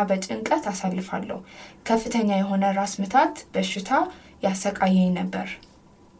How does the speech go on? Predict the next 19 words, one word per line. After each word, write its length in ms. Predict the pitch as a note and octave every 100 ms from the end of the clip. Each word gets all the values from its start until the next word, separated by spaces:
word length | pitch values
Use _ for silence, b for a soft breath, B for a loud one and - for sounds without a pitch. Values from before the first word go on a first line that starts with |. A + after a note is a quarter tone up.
| - - - - - - - - -
ያለሁበትን 760 | A#3 C4 F4 F4+ F4+ C#4+ F4 A4+ -
አደገኛ 420 | A#3+ B3+ C#4 C#4 C4
ሁኔ-፣ 320 | A3+ G#3 G3 A#3
ሁኔታ 320 | A#3 G3+ F#3+ C#4 G#4 B B B -
ሰዎች 380 | C#4 C#4 D#4 D4+
አውቀው 360 | A3+ - B3+ G#4+ G#4+ B B B -
እንዳ-፣ 340 | A#3+ B3+ C4+ C#4 C4 -
እንዳይጸልዩ 640 | A#3+ B3 C4+ C4+ B3+ A#3+ A3+
እንኳን 460 | C#4+ A#3+ - G3 A#3+ A4 B B B B
የምሰራውን 760 | A3+ A#3+ C4+ C#4 A#3+ G#3+ G#3+ G#3
ኃጢአት 440 | G#3 G#3 A#3+ D#4 -
ከሰማይ 580 | A3+ A3+ B3+ B3+ D#4 D#4 -
አምላክ 400 | G#3+ G#3 G3 G3+
በቀር 360 | - G#3 - F4+ B3
ማንም 360 | A3+ D4 E4+
አያውቅም 400 | A3 F#3+ F#3+ G#3 F#3+
ነበር። 340 | F#3 F#3 F#3 - - b b b b -
የዓለማችን 680 | A3 A#3+ B3 B3 B3+ - B3
አንጋፋው 560 | G#3 G3 G3+ G3+ F#3+